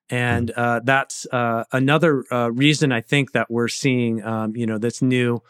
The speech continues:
Speaker 1: all-time high prices in Bitcoin is because the, um, the amount of new Bitcoin being created is shrinking while the interest and demand in Bitcoin is slowly rising.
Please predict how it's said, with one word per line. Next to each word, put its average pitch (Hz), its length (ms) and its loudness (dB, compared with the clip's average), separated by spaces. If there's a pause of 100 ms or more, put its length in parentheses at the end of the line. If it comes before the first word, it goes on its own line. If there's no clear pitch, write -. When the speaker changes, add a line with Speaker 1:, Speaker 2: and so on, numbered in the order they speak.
(120)
Speaker 1:
all-time 123 440 0
high 117 240 0
prices 139 500 0
in 110 100 -6
Bitcoin 107 460 -6
is 104 80 -10
because 120 600 0 (420)
the, 117 280 -2
um, 113 220 -2
the 127 140 0
amount 139 320 2
of 120 80 -4
new 127 240 -2
Bitcoin 127 440 -2
being 117 160 -2
created 131 520 2
is 113 120 -4
shrinking 120 520 0 (420)
while 127 420 4
the 120 360 0 (100)
interest 160 460 2
and 123 120 0
demand 143 460 2
in 123 140 0
Bitcoin 113 500 -4
is 113 140 -6
slowly 113 360 -2
rising. 110 500 -2